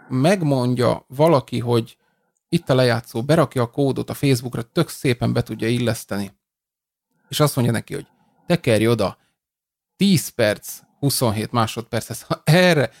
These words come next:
nem képes, vagy lusta, hát akkor annak nem kell hallgatnia egy ilyen adást. Mert hogy még beszélgetünk valamiről, annak van egy bevezetése, van egy,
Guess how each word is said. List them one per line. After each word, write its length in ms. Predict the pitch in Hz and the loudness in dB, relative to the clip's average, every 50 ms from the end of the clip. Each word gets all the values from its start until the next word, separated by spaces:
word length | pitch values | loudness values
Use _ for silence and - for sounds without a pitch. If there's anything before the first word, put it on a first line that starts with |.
| _ _ _ | _ _ _
nem 280 | - 123 143 160 135 123 | -2 0 2 2 0 -2
képes, 560 | - - 127 131 120 - - - - - - _ _ | -2 0 2 2 2 0 -4 -8 -8 -10 -16 _ _
vagy 100 | _ _ _ | _ _ _
lusta, 500 | - 117 135 127 - - - 143 139 139 - _ _ _ _ _ _ | -4 -2 -2 -2 -2 -4 -2 -2 -2 -2 -6 _ _ _ _ _ _
hát 200 | - 196 190 - | -2 -2 0 0
akkor 380 | 160 - - - - - - - _ _ _ _ _ _ _ | -2 -4 -4 -6 -6 -6 -6 -8 _ _ _ _ _ _ _
annak 360 | _ 147 147 147 143 131 - _ _ _ | _ -2 0 0 0 -2 -4 _ _ _
nem 380 | 214 254 220 147 120 113 - - _ _ | -8 -6 -2 -2 -2 -4 -4 -8 _ _
kell 340 | _ 110 110 110 - 78 - _ _ | _ -2 -2 -2 -4 -6 -12 _ _
hallgatnia 720 | - 117 107 104 110 - - - _ 113 110 107 - 113 - _ _ _ _ _ _ _ _ _ _ _ _ | -6 -4 -4 -4 -6 -10 -14 -10 _ -6 -6 -6 -8 -10 -12 _ _ _ _ _ _ _ _ _ _ _ _
egy 200 | _ - 113 113 | _ -10 -8 -6
ilyen 280 | 120 120 117 113 113 107 - _ _ - | -4 -6 -4 -6 -8 -10 -14 _ _ -8
adást. 680 | 123 117 120 110 101 101 - - - - - - _ _ _ _ _ _ _ _ _ _ _ | -6 -4 -2 -4 -4 -6 -12 -18 -20 -20 -20 -20 _ _ _ _ _ _ _ _ _ _ _
Mert 220 | - 143 147 - - | 0 0 0 0 -2
hogy 260 | 165 151 - - - - - - _ _ | -4 -4 -4 -8 -10 -16 -20 -20 _ _
még 160 | - 160 156 | 0 0 2
beszélgetünk 580 | 151 185 180 - - 170 156 147 - 139 123 117 | 2 2 0 2 0 0 0 0 0 -2 -2 0
valamiről, 580 | 135 143 156 147 151 151 151 151 151 151 151 - _ _ _ - - - - | 2 4 4 4 4 4 4 4 4 2 0 -2 _ _ _ -20 -20 -20 -6
annak 300 | - 156 156 143 135 131 | 0 0 2 2 2 0
van 160 | - 139 123 120 | 0 -2 -2 -2
egy 100 | 113 113 | -2 0
bevezetése, 680 | 143 151 151 151 143 151 143 - - 135 127 - - 131 | 0 2 2 2 2 2 -2 -2 -2 -4 -4 -2 -4 -4
van 180 | 139 131 117 | -2 -2 -4
egy, 280 | 107 101 110 _ _ | -4 -6 -10 _ _